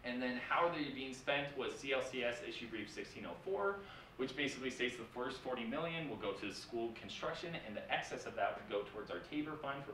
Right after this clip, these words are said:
public school fund. And then the Colorado Code thirty-nine twenty-eight point eight, five oh one, states that the marijuana tax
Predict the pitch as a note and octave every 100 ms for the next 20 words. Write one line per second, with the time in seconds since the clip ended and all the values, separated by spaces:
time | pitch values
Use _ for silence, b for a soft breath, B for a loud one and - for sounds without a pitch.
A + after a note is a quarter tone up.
0 | - C3 A#2 - G#2 F#2 - - - B
1 | B B B B - A2+ A#2+ A#2 A#2 A2
2 | - A#2+ A2+ A2 - A2+ G#2+ G2 G2 G2
3 | F#2 F#2 F#2 F#2 F#2 F2 F2+ F2+ F2+ -
4 | F3+ - - - - - F#3+ G3 G3 B
5 | B B - F3+ F3 - C#3 C3+ C3 A#2+
6 | A#2+ A2+ C3 D3 D3 C#3+ - B2+